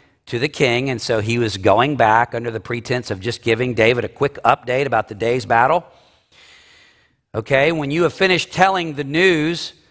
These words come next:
about the fighting to the king, then if the king's anger rises, and if he says to you, 'Why did you go so near the city to fight? Did you not know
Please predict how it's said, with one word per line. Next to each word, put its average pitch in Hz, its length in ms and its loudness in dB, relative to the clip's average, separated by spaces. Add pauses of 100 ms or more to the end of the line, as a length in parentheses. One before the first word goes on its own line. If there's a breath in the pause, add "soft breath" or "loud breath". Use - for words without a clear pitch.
(160 soft breath)
about 147 220 2
the 147 60 -12
fighting 170 400 -2
to 156 100 -10
the 139 80 -10
king, 165 640 -2 (540 soft breath)
then 180 180 4
if 190 160 0
the 160 80 -8
king's 185 560 0
anger 175 360 0
rises, 147 540 0
and 143 160 -6
if 139 100 -6
he 147 80 -6
says 208 360 2
to 165 120 -8
you, 143 480 0 (440 soft breath)
'Why 165 380 4
did 180 240 -10
you 196 140 -8
go 196 360 2
so 185 280 -2
near 180 240 2
the 156 120 -2
city 190 340 0
to 151 120 -4
fight? 151 560 0 (840)
Did 170 180 -2
you 208 80 -2
not 190 300 0
know 175 540 2